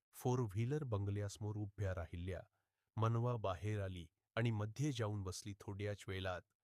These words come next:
सर्व गाड्या एसटी कॉमर्स कॉलेजच्या थोड्या दूर येऊन उभ्या राहिल्या. मनवा रोल्स रॉयसमधून उतरून तिथून पुढे कॉलेजच्या समोर असलेल्या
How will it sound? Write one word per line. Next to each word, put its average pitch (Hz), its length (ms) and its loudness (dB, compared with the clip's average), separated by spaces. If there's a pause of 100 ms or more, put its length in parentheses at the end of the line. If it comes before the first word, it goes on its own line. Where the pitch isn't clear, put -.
(260)
सर्व 170 320 4
गाड्या 113 340 4
एसटी 107 420 -4
कॉमर्स 101 460 -2
कॉलेजच्या 104 680 -4
थोड्या 101 380 -2
दूर 92 340 -6 (460)
येऊन 139 320 4
उभ्या 117 400 0
राहिल्या. 113 440 0
मनवा 101 380 0
रोल्स 107 340 -2 (100)
रॉयसमधून 98 680 -2 (360)
उतरून 185 440 -2 (100)
तिथून 131 300 -4
पुढे 104 280 -2 (100)
कॉलेजच्या 104 640 -2
समोर 107 440 -2
असलेल्या 92 500 -4